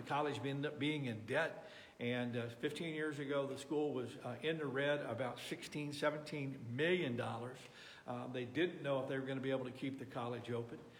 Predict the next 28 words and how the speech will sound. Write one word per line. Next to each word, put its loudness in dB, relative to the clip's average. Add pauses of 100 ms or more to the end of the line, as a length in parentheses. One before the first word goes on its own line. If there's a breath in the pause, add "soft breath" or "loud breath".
(360 loud breath)
And, 0
um, 0
and, 0
and 2
again, 0
people 0
were 2
praying 2
and, 0
you 0
know, 2
what 4
we're -2
doing, 2
and 2
they 2
were 0
trying 0
all 6
these 0
stopgap 2
measures 0
that, -2 (280 loud breath)
that 2
just 2
wouldn't 0
work. 4
And, 0